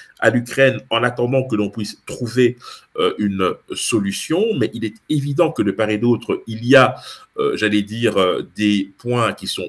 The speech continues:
non négociables. Par exemple, euh, l'otan s'oppose à une démilitarisation des anciens pays du bloc, euh, j'allais dire, euh,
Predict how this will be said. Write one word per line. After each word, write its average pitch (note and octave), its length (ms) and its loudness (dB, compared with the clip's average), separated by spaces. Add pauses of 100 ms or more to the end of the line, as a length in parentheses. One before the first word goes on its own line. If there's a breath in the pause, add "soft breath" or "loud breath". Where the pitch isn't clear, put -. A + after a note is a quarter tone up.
non D3+ 300 0
négociables. A2 760 0
Par F#2 220 -2
exemple, G2+ 580 -4 (420 loud breath)
euh, D2 80 -2
l'otan G#2+ 400 0
s'oppose A#2+ 520 0
à F#2 60 4
une F#2 300 -4 (100)
démilitarisation B2 1080 -2
des G2 180 -4
anciens F#2+ 220 -4
pays G2+ 300 -2
du F#2+ 100 -6
bloc, G2 400 -2 (460 loud breath)
euh, D#2+ 340 0 (540)
j'allais F2+ 260 -4
dire, G2+ 300 0
euh, F2 260 0